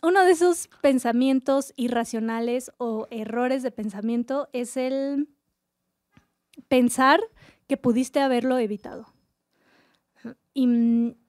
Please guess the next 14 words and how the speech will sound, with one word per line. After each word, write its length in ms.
por 140
ejemplo, 600
me 100
enfoco 280
mucho 220
en 60
caso 260
de 60
abuso 300
porque 420
es 140
algo 320
que 360
veo 520